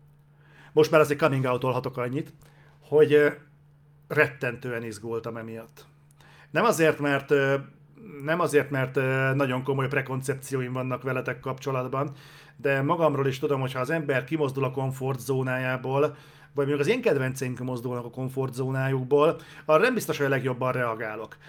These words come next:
És, ö, például az Other Side-nál az is a komfortzónán kívüli esemény volt, hogy, ö, mondjuk Felánt váltotta egy-egy adás erejéig Sasa.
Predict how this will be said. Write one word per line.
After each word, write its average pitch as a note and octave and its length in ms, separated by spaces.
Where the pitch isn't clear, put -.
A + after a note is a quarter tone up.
És, C#3 440
ö, C#3+ 120
például F#3 240
az F3 40
Other D#3+ 140
Side-nál C#3 360
az D#3 120
is C3 80
a C3 40
komfortzónán C3 800
kívüli C3 400
esemény B2 500
volt, C3 340
hogy, C3+ 300
ö, B2+ 120
mondjuk B2+ 320
Felánt B2 480
váltotta B2+ 760
egy-egy B2+ 320
adás A#2+ 300
erejéig A#2+ 440
Sasa. A2+ 420